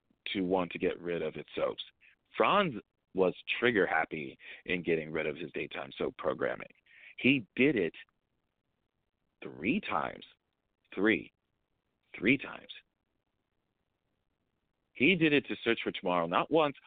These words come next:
but twice. Number one, he wanted to get rid of that show. Not once, but twice. He did it when it was at C B S. He did it again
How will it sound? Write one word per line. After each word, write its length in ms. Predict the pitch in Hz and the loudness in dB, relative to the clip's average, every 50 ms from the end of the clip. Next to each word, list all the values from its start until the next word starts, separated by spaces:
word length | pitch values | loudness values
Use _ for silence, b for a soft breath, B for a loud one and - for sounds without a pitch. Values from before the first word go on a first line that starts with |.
| b b _ _ _ | b b _ _ _
but 160 | - 104 107 - - - | 2 2 2 2 0 -2
twice. 220 | - 76 76 - - - - - - - _ _ _ _ _ _ _ - | -2 -2 -2 -2 -6 -14 -18 -20 -20 -20 _ _ _ _ _ _ _ -12
Number 240 | 85 82 78 73 80 | -10 -10 -8 -6 -4
one, 280 | 78 78 71 60 50 50 - b b b b b b - | -4 -4 -4 -4 -6 -10 -16 b b b b b b -2
he 160 | - 127 160 | 0 2 2
wanted 340 | 147 98 90 92 98 104 95 85 | 2 2 0 0 2 0 0 -2
to 40 | |
get 140 | 76 73 64 | -2 -4 -4
rid 120 | 71 71 67 | -4 -2 -2
of 60 | 71 | -2
that 160 | 69 67 - - - | -2 -2 -2 -2 -2
show. 240 | 76 60 50 50 - _ _ _ _ _ _ _ _ _ _ _ _ _ _ _ _ _ - | -4 -4 -4 -6 -10 _ _ _ _ _ _ _ _ _ _ _ _ _ _ _ _ _ -6
Not 260 | 85 85 82 - - | -2 0 0 0 0
once, 280 | 85 87 85 - - - - - - _ _ _ _ _ _ _ _ - | 2 0 0 0 -2 -10 -20 -20 -20 _ _ _ _ _ _ _ _ -6
but 220 | - - - - - - | -2 -2 -2 -2 -2 -4
twice. 240 | - 55 50 50 - - - B B B B B | -6 -6 -6 -6 -10 -12 -18 B B B B B
He 220 | B - 90 90 85 | B -4 -2 -2 -2
did 200 | 78 82 82 - | -2 0 2 2
it 140 | 92 139 - - _ _ _ _ _ | 2 2 2 -2 _ _ _ _ _
when 100 | 90 85 | -12 -10
it 40 | 78 | -10
was 100 | 76 - | -8 -8
at 100 | 73 69 - | -8 -8 -8
C 100 | - 78 | -8 -8
B 160 | 73 73 71 69 | -8 -6 -4 -2
S. 120 | 92 147 165 - - _ _ _ _ _ _ _ _ _ _ | -2 -2 -2 -4 -10 _ _ _ _ _ _ _ _ _ _
He 200 | _ - 80 80 | _ -10 -8 -8
did 160 | 76 80 73 | -6 -6 -6
it 100 | 73 - | -8 -8
again 440 | - 78 92 127 165 139 87 69 64 | -4 0 0 2 2 0 -2 -8 -12